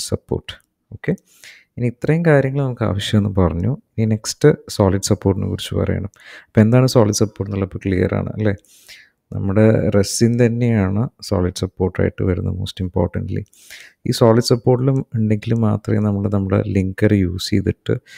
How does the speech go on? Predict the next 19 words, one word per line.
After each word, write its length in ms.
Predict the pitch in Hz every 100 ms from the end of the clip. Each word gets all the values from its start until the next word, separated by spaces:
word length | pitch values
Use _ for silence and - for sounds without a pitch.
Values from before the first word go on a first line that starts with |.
| - _ - 101
റിയേജൻസുമായിട്ട് 1040 | 95 92 90 95 92 - 101 95 90 107 -
കണക്ട് 260 | 90 85 -
ചെയ്യാൻ 180 | 95 90 -
സാധിക്കുള്ളൂ. 500 | 87 92 - 98 - -
ഓക്കെ, 180 | - - - _ - - _ _ -
വൺസ് 240 | 98 110 113
റിയേജൻറ്റുമായിട്ട് 640 | 107 101 104 110 113 110 113
കണക്ട് 280 | 107 104 -
ചെയ്ത് 120 | 113 113
കഴിഞ്ഞാലാണ് 640 | 104 98 98 98 104 95 104
നമ്മുടെ 200 | 98 98
ഈ 20 | -
പരിപാടി 440 | 92 90 87 87 - - _
സോളിഡ് 280 | - 92 90 -
ഫേസ് 160 | 95 101
സിന്തസിസ് 500 | 90 90 - - 104
മുഴുവൻ 280 | 95 85 87 87
നടക്കുക. 340 | 90 - - - - - _
So 80 | -